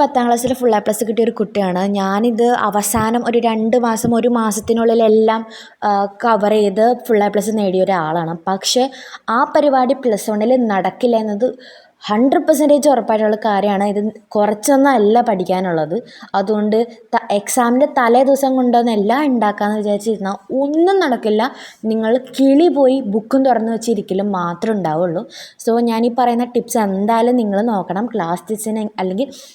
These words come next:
അറ്റ്ലീസ്റ്റ് ക്രിസ്മസ് എക്സാം, ഓണം എക്സാം, അതിനൊക്കെ പെർഫെക്റ്റ് ആയിട്ട് പഠിച്ചു പോവുക. ആ, ആ, ബോർഡ് exam-ിന് കൊണ്ടുവന്ന് എല്ലാം ഉണ്ടാക്കാമെന്ന് വെച്ചിരിക്കരുത്.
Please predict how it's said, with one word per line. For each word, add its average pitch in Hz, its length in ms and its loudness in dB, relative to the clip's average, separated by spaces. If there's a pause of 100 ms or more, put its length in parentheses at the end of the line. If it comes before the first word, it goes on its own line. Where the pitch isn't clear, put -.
(160)
അറ്റ്ലീസ്റ്റ് 285 520 2 (120)
ക്രിസ്മസ് 349 520 0
എക്സാം, 254 340 -2 (640)
ഓണം 294 380 4
എക്സാം, 254 320 -2 (180)
അതിനൊക്കെ 285 500 0 (200)
പെർഫെക്റ്റ് 269 580 0
ആയിട്ട് 240 160 0 (100)
പഠിച്ചു 214 280 0
പോവുക. 220 300 0 (440)
ആ, 202 80 0 (380)
ആ, 214 60 6 (300)
ബോർഡ് 240 260 4
exam-ിന് 302 420 2
കൊണ്ടുവന്ന് 262 280 2
എല്ലാം 240 260 4
ഉണ്ടാക്കാമെന്ന് 226 420 0
വെച്ചിരിക്കരുത്. 214 720 0